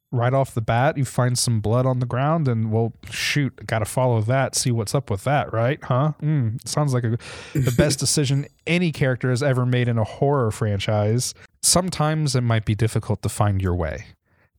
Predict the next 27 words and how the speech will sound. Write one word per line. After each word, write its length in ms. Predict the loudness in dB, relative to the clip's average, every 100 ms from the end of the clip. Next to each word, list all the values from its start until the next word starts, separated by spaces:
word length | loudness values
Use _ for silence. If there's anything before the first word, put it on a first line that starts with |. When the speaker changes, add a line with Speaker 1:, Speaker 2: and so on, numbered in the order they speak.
| -4
Speaker 1:
And 480 | 0 2 2 0 -4 -2
that 340 | 0 0 -4 -2
might 320 | 2 2 0
be 100 | 0
the 100 | 0
developer's 600 | -2 0 0 0 -2 -2
intention. 640 | -2 0 0 0 -2 -2 -8 _ _ -20 -20 -12 -4
There 100 | -2
just 200 | 0 -2
isn't 180 | 0
a 60 | -2
whole 260 | 0 -2 0
lot 300 | 0 0 -2
that 140 | -4
goes 280 | 0 0 2
on 480 | 2 2 0 -2 -6 -10 _
in 220 | -2 0 2
those 240 | 2 0
streets 800 | -2 -2 0 -2 -2 -4 -4 -8 _ _ _ _
that 140 | -2 0
makes 360 | 2 0 0
getting 280 | -2 0 2
lost 540 | 0 2 2 0 -2 -8
feel 520 | -2 0 2 0 -2
like 220 | -2 0
an 60 | 0
adventure 580 | -2 0 0 0 -2